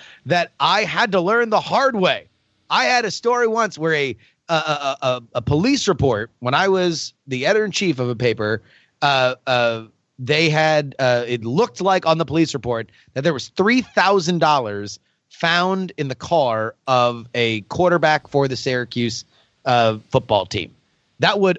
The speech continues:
almost certainly be a violation of, if he got it from somebody else, be a violation of N C double A rules. That's a massive story. We ran a very, very basic version of it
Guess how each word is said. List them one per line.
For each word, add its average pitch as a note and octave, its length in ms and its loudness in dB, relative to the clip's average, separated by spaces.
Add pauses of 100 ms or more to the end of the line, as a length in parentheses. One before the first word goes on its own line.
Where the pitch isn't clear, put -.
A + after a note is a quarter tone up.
almost F3 480 -2
certainly A#2 580 -4 (320)
be D3 140 0
a C3 80 0
violation D3 840 2
of, C#3 180 0
if A#2+ 80 -4
he B2 80 -6
got C3 240 0
it D#3 80 -8
from D#3 140 -4
somebody F3+ 360 2
else, C3 360 -2 (340)
be C3 120 -2
a B2+ 40 2
violation C#3+ 640 0
of C3 80 -4
N B2+ 120 -2
C B2+ 160 -2
double B2+ 200 0
A B2 80 2
rules. A#2+ 320 -2 (180)
That's D3+ 160 2
a F3 60 2
massive D3+ 440 0
story. F#2 420 -2 (960)
We D3 160 0
ran F#3 520 0 (340)
a D#3 120 0
very, G3 500 0
very G3+ 260 2
basic F#3 600 -2
version D#3 420 0
of A#2 160 0
it B2+ 160 -4